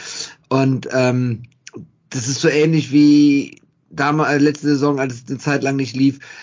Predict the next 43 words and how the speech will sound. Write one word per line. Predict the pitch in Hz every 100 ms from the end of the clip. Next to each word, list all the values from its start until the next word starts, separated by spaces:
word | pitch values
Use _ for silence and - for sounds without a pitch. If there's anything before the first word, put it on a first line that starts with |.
| -
als | 131 117
Keins | - 139 156 160
dann | - 143 143
irgendwie | 143 151 143 147
hin | 139
und |
her | 139 143
geschoben | 135 147 143
wurde | 135 139
und | 131
irgendwann | 143 147 131
auf | 120
der | 131 123
zehn | - 151 160
gefunden | 139 - 160 165 139
wurde. | 135 143 139 - - - - -
Ähm, | - 123 123 123 123 110 117 - _ _ _ _ _ _ _
das | - 147
ist | 127 120
jetzt | 151 156
hier | 151
auch | 147
die, | 143 131
die, | - 139
die, | 131 131
dass | 135 143
wir |
die | 131 131
Taktik | 139 160 - - - - _
suchen | - 123 156 165 151
und | 139
finden. | 113 143 147 131
Und | 131 120 - _ -
ich | -
hoffe | 127 160 165
mal, | 156 151 151 135 - _ _ _ -
oder | 127
ich, | 120 - _ _ _ _ _ _
ich | - 190
würd's | 170 185 147
machen, | 151 196 240
ich | 247 156
würd's | 165 -